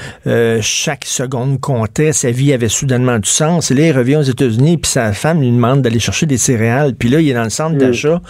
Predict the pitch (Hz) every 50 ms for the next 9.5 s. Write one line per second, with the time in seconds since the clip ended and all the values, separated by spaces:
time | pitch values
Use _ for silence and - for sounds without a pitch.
0 | - - - - - - _ - 147 143 131 127 131 131 170 185 196 160 - 139
1 | 131 120 - - - - - - 151 143 135 131 139 160 156 151 147 151 165 190
2 | 202 - - 131 123 127 139 139 - 143 120 - 139 - 165 170 180 185 190 -
3 | - - - - 220 220 - 196 180 175 196 196 190 - 175 147 - 175 165 127
4 | - - - 185 175 180 175 143 127 - - 160 139 127 127 123 123 123 127 135
5 | 135 127 123 - - - - - - - - 120 - - 185 180 214 240 220 170
6 | 165 180 170 160 156 - - 226 220 - 147 127 113 123 127 117 107 123 - -
7 | - - - - - - - 117 107 104 104 117 127 143 135 - 131 107 104 104
8 | 98 95 - - 131 117 110 104 98 98 101 123 120 120 110 98 - - 110 110
9 | 120 117 117 107 101 95 92 95 92 -